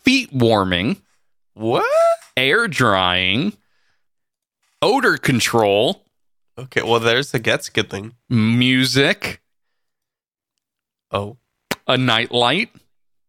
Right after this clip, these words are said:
Speaker 2: Okay.
Speaker 1: And automatic seat temperature management. Plus.
Speaker 2: Uh,
Speaker 1: Plus, you can ask Alexa to flush.
Speaker 2: Well,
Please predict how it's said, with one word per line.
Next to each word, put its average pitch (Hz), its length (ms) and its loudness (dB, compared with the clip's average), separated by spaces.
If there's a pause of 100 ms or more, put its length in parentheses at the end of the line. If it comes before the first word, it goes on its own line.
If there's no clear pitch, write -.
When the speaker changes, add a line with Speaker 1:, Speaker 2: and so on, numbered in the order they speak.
(420)
Speaker 2:
Okay. 127 400 -4 (200)
Speaker 1:
And 202 340 -2 (120)
automatic 202 520 0
seat - 340 -4
temperature 139 420 0
management. 202 580 -2 (1600)
Plus. - 580 -2 (400)
Speaker 2:
Uh, 120 480 2 (360)
Speaker 1:
Plus, 123 840 0 (260)
you 120 140 2
can 113 260 -4
ask 123 440 -4 (120)
Alexa 120 480 0
to - 140 -4
flush. - 480 -6 (1120)
Speaker 2:
Well, 110 440 0